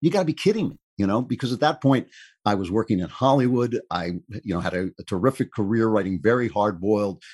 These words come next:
uh, mystery novels. I, I had had a tough time with my father all my life, but now we'd kind of developed a separate peace. We were distant, but we were friendly. But that's all gonna blow up if I become a Christian. But I had to.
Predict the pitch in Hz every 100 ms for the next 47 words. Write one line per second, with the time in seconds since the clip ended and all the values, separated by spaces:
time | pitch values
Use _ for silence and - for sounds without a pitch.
0 | - - 90 110 127 - 123 113 104 107
1 | 107 - _ _ _ 110 107 - 110 107
2 | - _ - 110 120 107 101 95 - 160
3 | - - 151 143 117 107 92 - 139 143
4 | 147 135 135 131 135 131 101 117 131 123
5 | 123 104 92 120 - 104 - 127 117 -
6 | - 160 135 127 98 87 160 - 151 127
7 | 95 85 - 139 131 123 - - - 135
8 | - _ 160 - - - 160 160 139 117
9 | 92 107 101 95 - 80 95 98 90 87
10 | 95 85 - 104 - 85 - _ _ _
11 | _ _ _ - - 135 135 160 120